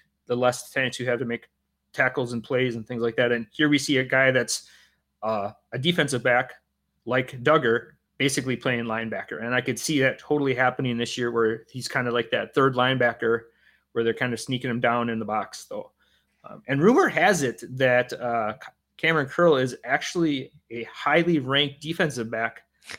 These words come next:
by a very well-known I D P analyst. So,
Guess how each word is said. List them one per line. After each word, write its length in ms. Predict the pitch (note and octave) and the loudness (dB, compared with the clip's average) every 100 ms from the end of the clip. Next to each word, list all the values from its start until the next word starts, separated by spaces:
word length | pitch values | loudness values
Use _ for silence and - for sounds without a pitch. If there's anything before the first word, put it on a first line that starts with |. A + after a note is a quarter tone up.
| - | -4
by 140 | A#2+ | 0
a 200 | A#2+ A#2 | 2 0
very 460 | A#2 A#2 C#3 D#3 D3 | -2 0 4 4 2
well-known 640 | A#2 C3 C#3+ D3+ C#3+ C3+ B2 | 0 2 2 2 0 -2 -4
I 200 | B2 B2+ | -4 -2
D 140 | C3 | -4
P 220 | - C3 | -6 -8
analyst. 520 | A2+ B2 A#2 A2 - | -4 -4 -4 -6 -6
So, 420 | - B2 A#2 A#2+ | 0 2 2 -2